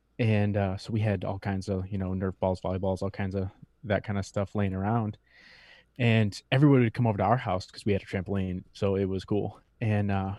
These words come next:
we played this game called Tramp Ball, which is a terrible name, but we were kids, so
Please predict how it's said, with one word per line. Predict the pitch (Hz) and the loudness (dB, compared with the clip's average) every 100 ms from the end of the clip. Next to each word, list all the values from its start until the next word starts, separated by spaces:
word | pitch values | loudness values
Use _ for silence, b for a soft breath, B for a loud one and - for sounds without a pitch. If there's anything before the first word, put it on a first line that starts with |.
| - 120 | -6 -2
we | 113 | 2
played | 143 143 | 4 4
this | 139 - | 2 0
game | 110 110 107 98 - | 0 2 0 -2 -6
called | - 98 92 | -2 -2 -4
Tramp | - 113 120 - | 0 0 0 -2
Ball, | 90 85 101 - _ - | -4 -2 -6 -10 _ -6
which | 98 - | -4 -4
is | 87 | -8
a | - | -6
terrible | - 95 82 | -2 -2 -2
name, | 90 101 92 | -4 -4 -2
but | 90 82 | -2 -2
we | 101 | -2
were | 95 | -2
kids, | - 101 107 | -2 -4 -4
so | - 95 | -6 -6